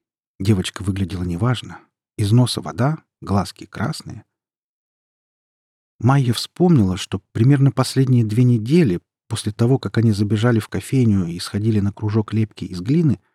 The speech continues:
дети почти все время капризничали и выглядели совершенно измученными. Да и сама она еле ноги волочила. Голова была заполнена туманом. Уборку, которую она затеяла неделю назад,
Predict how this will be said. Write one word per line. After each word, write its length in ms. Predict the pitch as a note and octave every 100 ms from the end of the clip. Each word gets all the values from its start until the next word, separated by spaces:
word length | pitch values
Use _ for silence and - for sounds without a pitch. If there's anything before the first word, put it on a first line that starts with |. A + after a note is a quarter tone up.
| _ _ -
дети 300 | C3 - B2+
почти 400 | - - - F3+
все 200 | - A2+
время 260 | B2 E3
капризничали 720 | - - E3 C#3+ F2 - -
и 180 | - G#2+
выглядели 460 | G#2+ C3 A#2+ A2 G#2
совершенно 560 | - G#2+ - D#3+ D#3
измученными. 680 | D3+ B2+ F#2 - E2+ E2 G#2+ - _ _ _ _ _ _ _ _ -
Да 100 | -
и 60 |
сама 360 | A2+ - G2 B2+
она 180 | F2+ D#2+
еле 340 | F2+ F#3 D#3+
ноги 260 | A#2 G2 D#2+
волочила. 600 | D2+ D2 - - D3 - _ _ _ _ _ _
Голова 360 | - G2+ B2+ E3
была 240 | A#2+ B2
заполнена 600 | G2 G#2+ - C#3 C3 A#2
туманом. 580 | G#2+ A2+ C#3 D3 G2+ E2 - _ _ _ _ -
Уборку, 460 | G#2 D#3 D#3 -
которую 340 | - A2+ B2+ A#2+
она 140 | A2+
затеяла 460 | G#2+ B2 - C3 A2
неделю 420 | A2 A#2+ C3 A2
назад, 400 | A2+ C3 F#3+